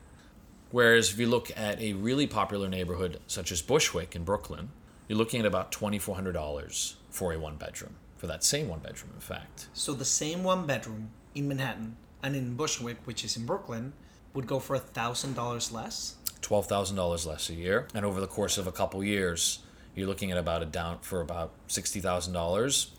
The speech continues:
Speaker 1: roughly a down payment for a home or a
Speaker 2: Wow.
Speaker 1: condo. In Riverdale, which is a really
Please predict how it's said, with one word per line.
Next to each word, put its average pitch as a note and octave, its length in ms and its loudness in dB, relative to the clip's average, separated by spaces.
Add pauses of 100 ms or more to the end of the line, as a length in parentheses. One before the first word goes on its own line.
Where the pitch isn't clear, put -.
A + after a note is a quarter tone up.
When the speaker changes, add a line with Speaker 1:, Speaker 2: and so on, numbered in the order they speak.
Speaker 1:
roughly G2 300 0
a - 20 0
down E2 240 -2
payment D#2+ 320 -8
for F2 220 -8
a D#2 60 -10
home D#2+ 260 -10 (840)
or F2 80 -6
a F2+ 40 -4
Speaker 2:
Wow. G#2+ 80 -6
Speaker 1:
condo. D2+ 280 -10 (960)
In G#2+ 380 4
Riverdale, A#2+ 580 4
which F#2 140 -4
is F#2 120 -2
a F#2 60 -2
really F#2+ 480 -2